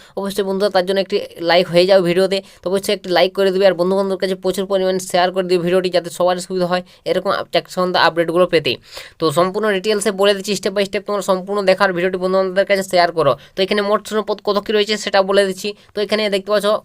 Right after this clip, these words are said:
মোট শূন্যপদ রয়েছে তিনশো একাশি। তো তিনশো একাশিটি শূন্যপদে তোমাকে এখানে ইন্ডিয়ান আর্মিতে এসএসসি টেকনিক্যাল অফিসার পোস্টে নিয়োগ করানো হচ্ছে। তো একটা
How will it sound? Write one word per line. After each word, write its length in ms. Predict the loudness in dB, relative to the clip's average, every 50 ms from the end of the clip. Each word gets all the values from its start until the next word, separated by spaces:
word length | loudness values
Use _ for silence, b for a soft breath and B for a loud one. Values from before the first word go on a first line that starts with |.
| _ _ -10 -6 -4
মোট 100 | -2 -2 -2
শূন্যপদ 240 | -4 -4 -4 -4 -2 -2
রয়েছে 180 | -2 -2 -2 -4 -4
তিনশো 200 | -4 -4 0 0 2 2
একাশি। 260 | 2 2 0 -2 -6 -10 B B B -12
তো 40 | -12 -8
তিনশো 240 | -6 -6 -6 -2 0 0 0 0
একাশিটি 360 | 0 0 -2 -2 -4 -6 -8 -10 -10
শূন্যপদে 380 | -8 -8 -6 -6 -6 -6 -6 -4 -2
তোমাকে 200 | -2 -2 -2 -4 -4
এখানে 160 | -4 -6 -6 -4 -4
ইন্ডিয়ান 220 | -4 -2 -2 0 2 0
আর্মিতে 260 | 0 0 -2 -4 -2 0 0
এসএসসি 280 | 0 -2 -4 -8 -6 -6 -4
টেকনিক্যাল 360 | -4 -4 -4 -4 -4 -2 -2 -2
অফিসার 260 | -2 -2 -6 -6 -6 -6 -6
পোস্টে 220 | -6 -8 -6 -4 -4 -2
নিয়োগ 140 | -2 -2 -2 0
করানো 180 | 0 0 0 0 -2
হচ্ছে। 180 | -6 -6 -8 -10 -10 B B B B B B B
তো 40 | -6 -2
একটা 100 | 0 0